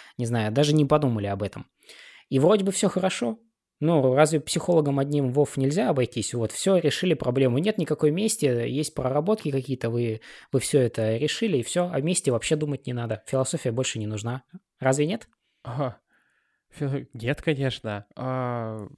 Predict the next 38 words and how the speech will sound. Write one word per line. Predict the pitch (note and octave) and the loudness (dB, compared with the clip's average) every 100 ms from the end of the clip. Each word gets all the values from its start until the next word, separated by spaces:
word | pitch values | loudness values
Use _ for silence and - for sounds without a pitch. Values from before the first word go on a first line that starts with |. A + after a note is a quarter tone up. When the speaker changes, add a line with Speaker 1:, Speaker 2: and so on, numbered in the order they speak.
| _ _ _ _ | _ _ _ _
Speaker 2:
мы, | D3 C3+ | -10 -6
как | - - | -6 -4
мне | E3+ | -2
кажется, | F3+ G3 E3 - | 0 0 0 -6
человек | - C3+ C3+ F3 - | -6 -4 -2 -4 -6
действительно | B2+ - D#3 C3+ B2+ | -10 -8 -12 -10 -6
должен, | A#2+ B2+ A#2+ A#2+ G#2 | -2 -2 -2 -8 -8
а, | - A2+ G#2+ - | -10 -8 -10 -10
постоянно | - - - A#2+ B2+ B2 A#2+ A2 - - | -10 -8 -4 -2 -4 -6 -10 -12 -16 -10
думать | A2+ D3 C#3+ - - | -4 -2 -2 -6 -14
и | - A2+ A2+ G#2 | -14 -12 -10 -10
работать | A2+ A#2 A#2+ A#2+ G2+ | -8 -6 -6 -8 -8
над | G#2+ G#2 | -12 -10
собой, | - A2 A2+ | -8 -4 -4
потому | - G#2+ A2+ A#2 | -6 -8 -6 -6
что, | - - | -8 -8
окей, | C3 C#3+ | -2 -2
хорошо, | - C#3 - | 0 -4 -4
мы | B2+ | -4
проработали | C#3+ D#3 D3 D3 C#3+ C#3+ | 0 0 2 -2 -2 -2
одну | A#2 B2+ B2 | -2 -2 -6
месть, | A#2 G2+ F#2+ - - - _ | -4 -4 -6 -12 -20 -20 _
ну | A#2+ A2 | -4 -2
а | A2+ | -2
че, | - | -2
на | G#2+ G#2 | -2 -2
этом | A2+ A#2+ A#2+ | -2 -2 -2
плохие | B2 A2+ B2 B2 | -4 -4 0 0
люди | A#2+ A#2+ | 2 0
в | |
нашей | A#2 A#2 C3 | 0 0 0
жизни | B2+ B2 | 0 0
заканчиваются? | A#2 A#2 E3 F3 G#2+ G2 F#2 | 0 0 0 0 -4 -4 -8
Да | F#2 F#2+ | -6 -4
нет. | G2+ C#3 - - - - - _ - | 0 -2 -2 -20 -20 -20 -20 _ -6
И | C#3 C#3 C#3 C3+ C3 B2 - | -2 2 2 0 -2 -4 -8
тебе | B2+ D3 | -4 -2
нужно | D3 D3+ C#3+ C#3 | 0 0 0 -2